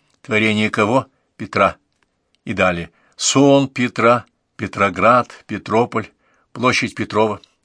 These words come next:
Столь же упорно уклоняется от того, чтобы назвать своего героя Петром. Читатель чаще всего называет героя всадником,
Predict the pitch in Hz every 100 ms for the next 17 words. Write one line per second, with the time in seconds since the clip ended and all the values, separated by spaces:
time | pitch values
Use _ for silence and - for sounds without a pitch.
0 | _ _ - - 101 95 92 120 123 117
1 | 117 - - - 120 117 123 123 117 113
2 | - 120 113 113 101 - _ - 117 98
3 | 95 117 113 113 101 110 110 110 117 107
4 | 110 - 98 - _ _ _ _ _ _
5 | _ _ _ - - 120 - 107 - -
6 | 117 110 - - 113 110 95 107 113 110
7 | 101 110 113 117 - 170 127 104 -